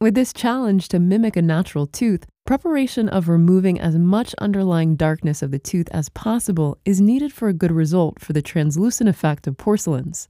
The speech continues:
Bleaching the tetracycline stained tooth may be the first option to see how well it lightens the tooth. The lighter the tooth encourages the more successful of an outcome with veneers or crowns.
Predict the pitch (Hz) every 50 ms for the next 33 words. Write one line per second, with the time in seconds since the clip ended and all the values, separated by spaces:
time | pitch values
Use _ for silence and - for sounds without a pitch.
0 | _ _ 226 214 247 269 294 285 - 311 285 233 202 - 208 185 - 190 - -
1 | - 160 156 - - 165 156 160 - - - 156 147 151 156 - - 233 208 196
2 | - - _ - 202 220 247 285 285 330 320 302 226 - - 202 202 220 - -
3 | - - 165 147 143 - - 143 135 143 147 160 160 - - - 175 175 160 175
4 | 170 160 156 156 165 160 156 147 - - 160 185 214 - 214 185 147 139 143 -
5 | - 147 135 131 - - - _ _ _ _ - 226 226 226 240 254 285 320 339
6 | 320 302 226 - - - 247 220 214 - - - 208 196 190 185 - - 214 196
7 | 196 175 180 185 175 165 - 165 170 175 190 196 202 - - 180 170 - - -
8 | 220 233 247 - - - - 160 156 151 151 151 - - 196 240 262 - - -
9 | 156 147 147 - - 165 - - 170 160 165 170 170 175 175 175 151 156 139 -
10 | - 202 185 175 156 139 - - - -